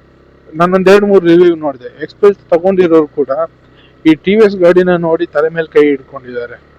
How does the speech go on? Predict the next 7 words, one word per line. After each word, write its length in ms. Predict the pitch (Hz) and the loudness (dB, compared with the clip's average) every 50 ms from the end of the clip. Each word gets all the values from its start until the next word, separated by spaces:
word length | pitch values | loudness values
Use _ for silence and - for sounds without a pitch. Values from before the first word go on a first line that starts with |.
| _ _ _ _ _ _ _ _ _ _ _ - _ _ _ _ _ _ _ - | _ _ _ _ _ _ _ _ _ _ _ -20 _ _ _ _ _ _ _ -2
"ಸ್ವಲ್ಪ 260 | 165 165 175 - 180 | 0 0 0 2 0
ಅರ್ಜೆಂಟ್ 380 | 156 147 147 - 185 180 170 165 | 0 0 0 -2 -2 -2 -2 -2
ಮಾಡಿದ್ವಿ 500 | 156 151 147 147 143 139 139 139 143 143 | -4 -2 -2 -2 -4 0 0 2 2 0
ಏನೋ" 180 | 139 139 135 | -2 -8 -16
ಅನ್ನೋ 180 | 131 131 131 131 - _ - | -20 -20 -20 -20 -20 _ -8
ಫೀ-, 180 | 139 139 143 135 | -6 -4 -4 -4
ಫೀಲಿಂಗ್ಸ್. 600 | - - 156 156 151 151 143 131 127 _ _ | -4 -2 -2 -2 -2 -4 -8 -10 -12 _ _